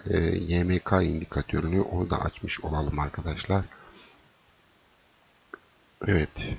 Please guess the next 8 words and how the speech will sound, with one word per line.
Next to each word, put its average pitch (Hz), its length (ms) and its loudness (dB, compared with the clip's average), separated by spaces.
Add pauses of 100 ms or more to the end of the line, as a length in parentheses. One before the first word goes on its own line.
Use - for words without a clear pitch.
(1500)
Bakın - 240 4
arkadaşlar, 87 680 4
burada 92 240 8
Y 92 200 6
M 98 140 6
K 92 200 2
indikatörü 90 680 2
mesela, 90 640 4